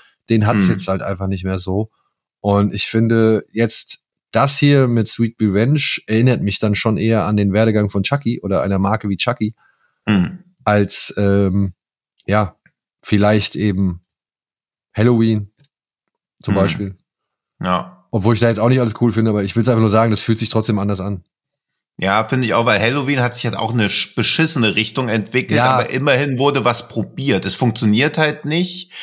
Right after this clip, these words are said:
Speaker 2: aber hier, also ich finde auch dieses, dass sie am Anfang dann auch vom Boot geholt wird, genauso wie der erste Teil endet, das ist schon irgendwie cool, das ist auch so irgend so eine Hommage. Man sieht aber auch, Jason hat hier noch nicht seine Maske auf, irgendwann später sieht man, er hat die Maske auf, wie kann man so einen Moment einfach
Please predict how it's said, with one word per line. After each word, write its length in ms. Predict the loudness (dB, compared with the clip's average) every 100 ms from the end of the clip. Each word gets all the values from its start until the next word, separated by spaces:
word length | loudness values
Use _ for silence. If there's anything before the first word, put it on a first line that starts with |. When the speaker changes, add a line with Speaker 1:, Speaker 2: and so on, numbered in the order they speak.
| -16 -18 -4
Speaker 2:
aber 260 | -2 0 0
hier, 340 | 0 2 2
also 160 | 2 -2
ich 80 |
finde 240 | -2 0 2
auch 220 | 0 -2
dieses, 580 | -8 -4 -2 -2 -2 -6 -20 -20 _ _ -2
dass 140 | -2
sie 120 | 2 0
am 120 | 2
Anfang 400 | -2 0 -2 0
dann 160 | 0
auch 220 | 2 0 2
vom 180 | 0
Boot 260 | 2 -2 0
geholt 380 | 0 2 0 -2
wird, 160 | -2
genauso 400 | 0 2 2 0
wie 60 | 0
der 160 | 0 0
erste 380 | 0 0 -6
Teil 280 | -4 -2 -2
endet, 400 | -2 -2 0 0
das 140 | 0 0
ist 120 | 0
schon 180 | 0 0
irgendwie 360 | -2 -4 -10 -2
cool, 140 | 0 2
das 140 | 0
ist 40 |
auch 120 | 0 -2
so 120 | -2
irgend 280 | -2 -2 -2
so 80 |
eine 120 | -2 -2
Hommage. 840 | 0 2 2 2 2 0 -2 -8 -10 -20 -4
Man 200 | -2 0
sieht 180 | 0 0
aber 220 | 0 0
auch, 160 | 0 0
Jason 320 | 0 0 0
hat 80 | 0
hier 100 | 0
noch 140 | 0
nicht 160 | 0 0
seine 220 | 2 4
Maske 440 | 2 0 -4 -4
auf, 240 | -2 -2 0
irgendwann 340 | -2 -2 -4
später 280 | -4 -2 0
sieht 180 | -2 -4
man, 120 | 0
er 100 | 0
hat 120 | 0
die 60 | 0
Maske 420 | 0 0 -4 -2
auf, 160 | -2 -2
wie 60 |
kann 180 | -6 -2
man 140 | -2 0
so 80 |
einen 160 | -2 0
Moment 500 | 0 2 0 -2 -2
einfach 480 | -2 -2 0 -2